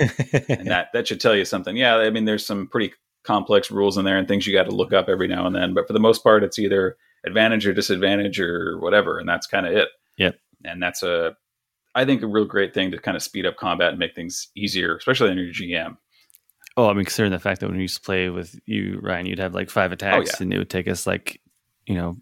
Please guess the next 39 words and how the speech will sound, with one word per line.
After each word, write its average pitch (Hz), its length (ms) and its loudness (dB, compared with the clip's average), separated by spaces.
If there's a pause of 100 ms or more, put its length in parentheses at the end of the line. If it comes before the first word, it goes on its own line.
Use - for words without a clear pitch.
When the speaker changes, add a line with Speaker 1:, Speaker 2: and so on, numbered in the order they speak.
(240)
Speaker 2:
Yeah. 147 60 0
Speaker 3:
four 104 160 4
and 90 40 0
a 92 40 -2
half 104 180 -2
minutes 98 240 -2
just - 160 -6
for - 100 -6
your 92 160 0
turn. 90 380 -4 (640)
Speaker 2:
Yep. 101 220 2 (220)
Yep. 107 120 4
Speaker 3:
Yeah. 90 160 2 (120)
Speaker 2:
I, 90 400 2
I 90 140 2
understand. 87 520 -2 (240)
Speaker 3:
But, 131 200 4 (100)
like, 139 120 4
again, 131 200 4
I 117 140 4
also 127 280 4
do 120 380 6 (500)
like 120 400 2
a 113 80 4
lot 107 400 6
of 101 200 0
the, 98 280 2
the 101 100 -2
depth 95 460 -2
that 92 260 0
Pathfinder 98 480 -4
allowed, 90 600 0
the 104 80 -4
freedom 95 380 0
that 90 100 -2
it 95 60 -2
allowed 90 380 0
its, - 480 -4 (100)
its, - 460 -8